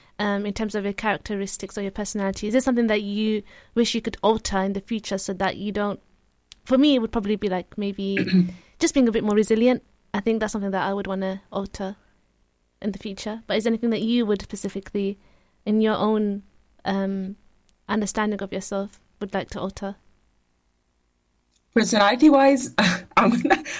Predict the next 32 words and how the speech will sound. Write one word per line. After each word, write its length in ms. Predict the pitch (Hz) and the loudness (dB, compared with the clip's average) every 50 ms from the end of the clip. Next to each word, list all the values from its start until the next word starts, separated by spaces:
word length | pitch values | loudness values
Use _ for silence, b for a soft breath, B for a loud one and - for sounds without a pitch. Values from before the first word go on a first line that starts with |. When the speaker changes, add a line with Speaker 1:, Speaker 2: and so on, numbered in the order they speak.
| B | B
Speaker 2:
I 120 | 175 175 185 | 2 2 2
think 180 | 185 277 285 285 220 | 2 4 4 6 8
no. 320 | 180 160 165 175 180 180 180 - b b b b b b b b b b _ | 8 8 8 8 8 6 4 0 b b b b b b b b b b _
I'm 140 | - 165 170 | 2 4 6
not 140 | 185 196 185 | 6 6 6
gonna 200 | 190 196 196 190 | 6 6 6 8
be 80 | 180 180 | 8 8
any 140 | 175 170 180 | 8 8 8
humble, 200 | 180 180 175 175 | 8 8 8 6
but 200 | 175 175 170 160 | 4 4 4 4
I 340 | - 190 247 285 285 285 285 - - _ _ _ _ _ _ _ _ _ _ _ _ _ | 4 4 2 2 0 -4 -8 -14 -20 _ _ _ _ _ _ _ _ _ _ _ _ _
think 120 | - 311 262 | 0 4 6
I'm 140 | 226 214 202 | 6 6 4
okay 200 | 185 180 214 190 | 4 2 4 4
right 160 | 175 160 160 | 4 4 6
now. 180 | 156 151 156 - | 4 4 4 4
I 80 | 233 254 | 4 2
don't 120 | 302 311 | 4 4
know 100 | 311 311 | 4 4
how 180 | 214 220 208 202 | 6 6 6 6
I'm 100 | 196 190 | 6 6
gonna 160 | 190 180 170 | 4 4 4
be 160 | 165 175 156 | 2 2 0
in 80 | 160 156 | 0 0
the 60 | 151 | -2
future, 320 | 156 - 151 135 - 151 147 | -4 -6 -6 -4 -4 -4 -2
but 320 | 143 160 156 - - - | 0 0 0 0 -2 0
personality-wise, 680 | 185 220 220 220 214 233 269 277 277 285 269 247 226 196 | 2 2 4 6 4 4 4 0 0 2 2 2 2 2
I 80 | - | 2
wouldn't 240 | 185 180 180 175 165 | 2 4 4 2 2
change 240 | - 160 151 143 127 | 0 -2 -4 -4 -4
anything. 340 | 143 143 139 - 147 147 | -6 -8 -8 -10 -12 -14